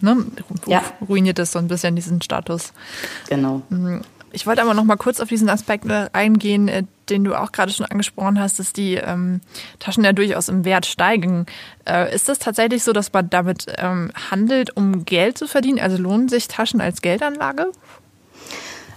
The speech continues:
Speaker 2: Also ich glaube schon.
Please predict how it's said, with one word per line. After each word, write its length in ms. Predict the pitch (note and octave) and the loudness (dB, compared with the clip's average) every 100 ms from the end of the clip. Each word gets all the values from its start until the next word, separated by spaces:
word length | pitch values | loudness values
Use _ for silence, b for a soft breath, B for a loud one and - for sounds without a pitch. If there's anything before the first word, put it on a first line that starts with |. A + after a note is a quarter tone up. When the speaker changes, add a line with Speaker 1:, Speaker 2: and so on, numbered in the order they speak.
| - | -2
Speaker 2:
Also 380 | F3+ F3 F#3 F3 - - | 2 2 2 0 -4 -4
ich 220 | G#3 - - - - - | -4 -6 -16 -20 -20 -12
glaube 400 | - C#3 D#3+ G3+ | -4 0 0 0
schon. 760 | - - - D#3 D#3 G3+ D#4+ | -2 -4 -6 -4 0 2 2